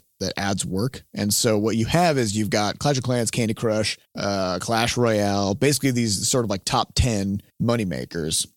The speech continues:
on mobile, each of which are making, you know, in the millions per day.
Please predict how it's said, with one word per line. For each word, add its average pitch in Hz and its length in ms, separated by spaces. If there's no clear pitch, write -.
on 90 160
mobile, 101 400
each 175 180
of 156 80
which 147 180
are 120 120
making, 113 720
you 208 120
know, 107 220
in 139 160
the 123 60
millions 113 600
per 110 240
day. 98 440